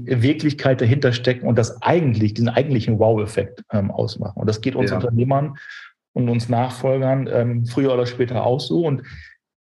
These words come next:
Speaker 1: wenn ich, wenn ich, äh, mir das bewusst gemacht habe, was es ist, also über die Identität Klarheit habe und mich traue, das auch zu kommunizieren, ja,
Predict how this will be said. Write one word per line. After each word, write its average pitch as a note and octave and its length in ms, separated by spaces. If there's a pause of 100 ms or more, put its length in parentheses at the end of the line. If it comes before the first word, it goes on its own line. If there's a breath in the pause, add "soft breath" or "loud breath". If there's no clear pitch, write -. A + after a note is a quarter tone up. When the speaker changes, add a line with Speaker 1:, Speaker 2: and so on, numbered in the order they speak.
(180)
Speaker 1:
wenn A#2+ 140
ich, - 320 (260)
wenn A2 160
ich, - 300
äh, - 60 (180)
mir A2+ 180
das A#2 200
bewusst E3 300
gemacht - 380
habe, G#2+ 260
was A2 140
es C#3 160
ist, G#2 260
also G#2 220
über A2 300
die A2+ 120
Identität A#2+ 640
Klarheit G#2 440
habe G2 260
und G#2 180
mich G#2+ 180
traue, C3+ 360
das A2+ 160
auch A#2+ 160
zu - 160
kommunizieren, A2 840 (180)
ja, E3 280